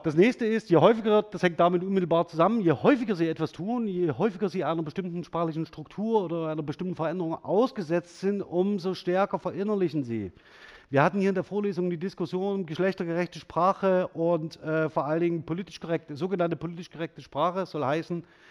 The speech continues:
nicht diskriminierenden Sprachgebrauch. Jetzt ist es so, dass ich, äh, in den sozialen Netzwerken, habe ich das jetzt das erste zwei, drei Mal schon gesehen, dass, äh, jemand sagt, also ich habe jetzt Studierender geschrieben und es fühlt sich beim Schreiben komisch an,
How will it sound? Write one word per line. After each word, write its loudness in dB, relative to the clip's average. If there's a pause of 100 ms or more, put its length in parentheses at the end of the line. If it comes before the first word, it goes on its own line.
(220)
nicht 0
diskriminierenden 0
Sprachgebrauch. 0 (1400)
Jetzt 2
ist -4
es -4
so, 0
dass -2
ich, -8
äh, 0
in -2
den -2
sozialen 0
Netzwerken, -2
habe -2
ich -8
das -8
jetzt -10
das -10
erste -4 (180)
zwei, 0
drei 0
Mal 0
schon -6
gesehen, -2
dass, -10
äh, -8
jemand -2
sagt, -2
also -4
ich -4
habe -2
jetzt -8
Studierender -4
geschrieben -4 (420)
und -4
es -6
fühlt 0
sich -6
beim 8
Schreiben 2
komisch -2
an, -6